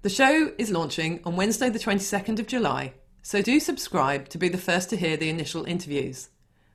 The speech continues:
I have some amazing guests lined up and can't wait to share their stories with you. In the meantime, do let everyone know to look out for the Angel Rated Show. This is the show for all online business owners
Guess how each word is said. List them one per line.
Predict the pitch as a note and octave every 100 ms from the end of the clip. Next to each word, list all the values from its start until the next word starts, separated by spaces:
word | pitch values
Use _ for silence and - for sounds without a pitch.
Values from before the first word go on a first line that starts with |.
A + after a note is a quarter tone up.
| -
I | F#3
have | F#3+ F#3+
some | F#3
amazing | F3+ F#3 F#3+ A3
guests | F#3 - D#3+
lined | D3 C#3+
up | C#3 - -
and | D3
can't | E3+ E3+
wait | E3 D3+ -
to | D3+
share | D3 C#3+
their | D#3+
stories | - C#3 C3+ B2+
with | B2+ C3
you. | C3 C3 - _ _ _ _ _
In | - D4+
the |
meantime, | C#4 F#3 - D3 C#3+ F#3 - _ _ -
do | A#3
let | C4 C4+
everyone | C4+ D#4 C#4+
know | D3+ C#3+
to | D#3+
look | F3 F3
out | F#3 G3 -
for | E3
the | C#3+
Angel | D#3 F#3+ G#3+
Rated | D#3 D3 C3+
Show. | - C3+ B2+ - _ _ _ _ -
This | A3 D#4+
is | C#4+
the | D4
show | F#3 D3 D3
for | D#3
all | - F#3 A3+ A#3+
online | F#3+ G3 A3 G#3+
business | F#3 F3 E3
owners | D3+ D3+ E3+ F3+